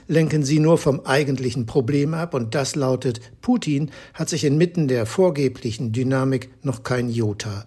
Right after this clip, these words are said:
bewegt. Sein Kalkül zu verändern, darum muss es immer noch gehen. Das geschieht ganz sicher nicht, wenn die Schwächen der Bundeswehr nun ein x-tes Mal unter die Lupe genommen werden.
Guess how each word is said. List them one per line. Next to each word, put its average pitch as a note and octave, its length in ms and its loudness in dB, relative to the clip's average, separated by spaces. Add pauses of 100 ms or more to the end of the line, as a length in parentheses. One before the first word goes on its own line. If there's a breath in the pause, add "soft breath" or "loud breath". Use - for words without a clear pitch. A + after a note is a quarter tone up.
bewegt. G#2+ 560 -6 (300 loud breath)
Sein E3 420 2
Kalkül D3 480 -2
zu C3+ 160 -6
verändern, D3 640 -4 (300 loud breath)
darum D3 580 -2
muss C3+ 300 0
es - 260 -8
immer C3 280 2
noch G#2+ 300 -6 (120)
gehen. C3+ 420 -2 (280 loud breath)
Das - 200 0
geschieht - 400 -2
ganz F3+ 300 4
sicher F3 280 0
nicht, D3 480 2 (300 loud breath)
wenn C3 140 0
die C3 100 0
Schwächen D3 380 0
der B2 120 2
Bundeswehr D#3 600 2
nun C#3+ 480 0
ein D3+ 260 0
x-tes - 460 -4
Mal B2+ 260 -2
unter C#3 260 -2
die D3 120 2
Lupe C3 320 -2
genommen G#2+ 600 -4
werden. - 380 -4